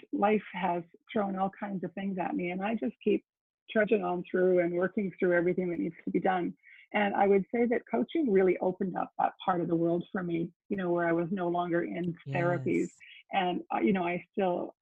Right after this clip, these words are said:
Speaker 1: belong to another self-help group that I have done for over twenty years. But all of coaching is, is truly about knowing and believing that you are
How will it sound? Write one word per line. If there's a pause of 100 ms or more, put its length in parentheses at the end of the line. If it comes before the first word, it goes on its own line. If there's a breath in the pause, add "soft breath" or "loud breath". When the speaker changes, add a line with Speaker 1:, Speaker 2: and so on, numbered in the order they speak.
Speaker 1:
belong
to
another
self-help
group
that
I
have
done
for
over
twenty
years. (420 loud breath)
But (920)
all
of (120)
coaching
is,
is (260)
truly
about
knowing
and
believing (260 soft breath)
that
you
are